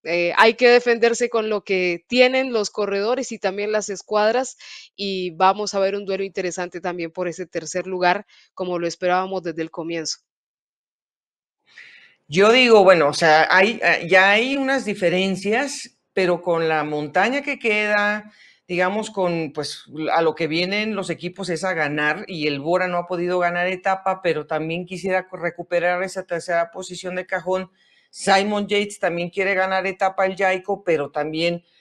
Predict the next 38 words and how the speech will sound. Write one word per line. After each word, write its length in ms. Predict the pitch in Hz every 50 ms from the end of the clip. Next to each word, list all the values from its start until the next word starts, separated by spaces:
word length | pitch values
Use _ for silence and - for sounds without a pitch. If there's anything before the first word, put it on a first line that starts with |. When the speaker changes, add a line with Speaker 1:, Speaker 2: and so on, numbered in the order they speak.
| _ _ _ _ _
Speaker 2:
quisiera 380 | - - 165 151 127 185 180 180
a 40 | 190
lo 80 | 190
mejor 260 | 180 165 143 180 180 185
apostar 640 | 185 185 175 156 151 - - 185 175 180 180 180
una, 420 | 180 175 175 175 180 175 175 120 135 156 151 -
en 160 | 151 160 165
un, 180 | 175 185 151
es 160 | 127 165 202 202
mejor 420 | 208 202 180 202 196 190 185 - -
estar 500 | - 175 - - 196 185 175 165 156 _ _ _ _ _ _ _ _ _ _ _ _
tratando 460 | - 151 156 156 190 190 190 185 180
de 80 | 170 180
ir 100 | 180 180
por 140 | 196 202 185
el 100 | 180 175
tercero 400 | 185 156 135 - 185 202 202 160
que 140 | 160 143
quedarse 340 | - 156 143 156 156 151 -
en 140 | 165 156 151
el 80 | 143 135
sexto, 400 | - 185 196 185 - - 151 135
séptimo, 440 | - 170 170 170 - 156 160 160
me 120 | 156 151 135
imagino 420 | 127 127 135 123 139 156 156 165
yo, 240 | 170 165 156 202 -
pienso 320 | 147 147 147 147 147 175
yo. 300 | 170 165 208 220 190 214 - _ _ _ _ _ - - _ _ _ _ -
Entonces, 460 | - 214 202 202 233 226 226 240 240
Mari, 240 | 233 226 220 233 269
pues 200 | 262 - 196 180 - 131 -
son 160 | - 214 240
varios 300 | 247 294 311 320 320 285
los 160 | 285 - -
actores 480 | 196 170 - - 208 233 311 339 302 -
que 100 | - 190
podrían 340 | - 175 180 180 196 202
in-, 180 | 226 240 233 233